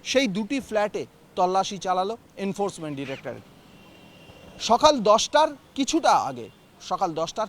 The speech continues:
কিছুটা আগে তার ফ্ল্যাটে আসেন ইডি আধিকারিকরা। ইডির তিন থেকে চারজন ইডির আধিকারিক, তদন্তকারী আধিকারিক,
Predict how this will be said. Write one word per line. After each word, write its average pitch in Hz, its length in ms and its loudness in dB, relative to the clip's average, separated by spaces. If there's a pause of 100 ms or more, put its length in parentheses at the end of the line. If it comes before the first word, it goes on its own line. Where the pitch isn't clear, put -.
কিছুটা 220 320 -2
আগে 202 260 2 (280)
তার 185 180 2
ফ্ল্যাটে 190 420 -2
আসেন 185 300 -2 (200)
ইডি 175 260 -2
আধিকারিকরা। 214 640 -4 (320)
ইডির 233 340 -2 (440)
তিন 285 220 2
থেকে 277 240 -4
চারজন 233 500 -2 (260)
ইডির 233 320 -2
আধিকারিক, 233 460 -2 (100)
তদন্তকারী 220 680 -4
আধিকারিক, 208 440 -2